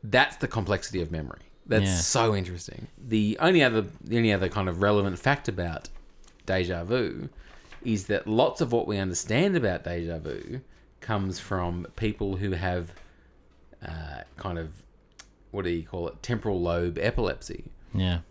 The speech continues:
Speaker 1: And there's a subset of patients with this type of epilepsy that consistently experience deja vu prior to a temporal lobe seizure.
Speaker 2: Right.
Speaker 1: And so
Speaker 2: That's called an aura?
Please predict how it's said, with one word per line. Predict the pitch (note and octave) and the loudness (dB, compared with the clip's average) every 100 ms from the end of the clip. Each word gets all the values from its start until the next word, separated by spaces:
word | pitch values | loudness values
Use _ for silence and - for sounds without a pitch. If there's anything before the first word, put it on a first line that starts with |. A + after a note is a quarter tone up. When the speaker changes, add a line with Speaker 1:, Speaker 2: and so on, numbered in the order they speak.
| - | -8
Speaker 1:
And | F#2+ F#2+ | -4 -2
there's | F2+ | -2
a | F#2 | -2
subset | - C#3+ D#3+ - A#2 | 2 2 2 2 2
of | F#2+ | 2
patients | G#2+ G2 F#2 F#2+ - | 0 0 -2 -8 -8
with | F2 E2 - - | -8 -8 -12 -8
this | G2+ - | -8 -4
type | G#2 F#2+ | -4 -4
of | F2 | -2
epilepsy | G2+ - F#2 - - C#2 C2+ - - - | -4 -4 -8 -8 -10 -10 -12 -18 -20 -14
that | - - | -8 -8
consistently | - G#2+ - - D#3 - A2 G2 | -6 -4 -2 2 2 2 -2 -2
experience | F#2 - - F#2 F2 F2 - | -4 -6 -6 -6 -6 -8 -10
deja | F2 F2 E2+ E2 | -6 -6 -6 -8
vu | E2 F2 E2+ | -6 -4 -4
prior | E2 - F2+ F2 F2+ E2+ D#2 - - - - - | -6 -6 -4 -2 -2 -6 -8 -12 -16 -18 -20 -12
to | - F2+ | -4 -2
a | E2 D#2+ | -2 -4
temporal | - G#2 - F2 E2 | -4 -6 -6 -6 -6
lobe | D#2+ E2 E2 | -6 -8 -8
seizure. | - A2 A2+ F2+ - - | -2 0 0 -2 -12 -10
Speaker 2:
Right. | - G2+ G2 - - - - | -4 -2 -2 -8 -20 -20 -16
Speaker 1:
And | - F#2+ | -8 -2
so | - G2 F#2 - - _ - - - | 2 2 0 -4 -16 _ -20 -12 2
Speaker 2:
That's | C#3 | 2
called | - C3 | 4 2
an | G2+ | 2
aura? | G2+ G#2+ C#3+ | 2 4 2